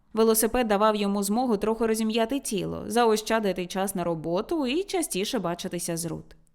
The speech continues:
Короткі парусинові штани і старий светр правили Мартінові за пристойний велосипедний костюм, і він міг щодня їздити з Рут на прогулянку. До того ж, часто бачитися з Рут у неї вдома йому тепер не випадало,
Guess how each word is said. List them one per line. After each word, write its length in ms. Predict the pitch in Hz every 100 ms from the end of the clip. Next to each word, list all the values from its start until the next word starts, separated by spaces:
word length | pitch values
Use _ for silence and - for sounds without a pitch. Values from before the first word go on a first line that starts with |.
| _ -
Короткі 460 | 226 254 302 202
парусинові 680 | 190 190 196 247 220 196 190
штани 640 | - 190 180 262 302 214
і 60 | 180
старий 320 | - 214 202
светр 420 | 202 247 - 247 -
правили 340 | 240 311 247
Мартінові 540 | 202 220 269 240 202 185
за 120 | 180
пристойний 580 | 180 175 - 185 294 247
велосипедний 640 | 180 175 175 202 220 190
костюм, 520 | 175 175 - 156 170 - _
і 160 | - 311
він 260 | 269 277 240
міг 180 | 262
щодня 460 | - 240 220 196 220
їздити 500 | 330 247 254 240 220
з 80 | 180
Рут 200 | 180 190
на 80 | 180
прогулянку. 680 | 175 175 160 156 165 - 175 _ _ -
До 160 | 214
того 340 | 214 220 294 240
ж, 100 | -
часто 340 | 240 254 233
бачитися 540 | 214 240 214 208 202 196
з 100 | 196
Рут 240 | 302 381
у 60 | 190
неї 220 | 202 196
вдома 360 | 185 285 285
йому 240 | 208 190 294
тепер 300 | 202 214 247
не 100 | 202
випадало, 680 | 190 180 160 156 156 143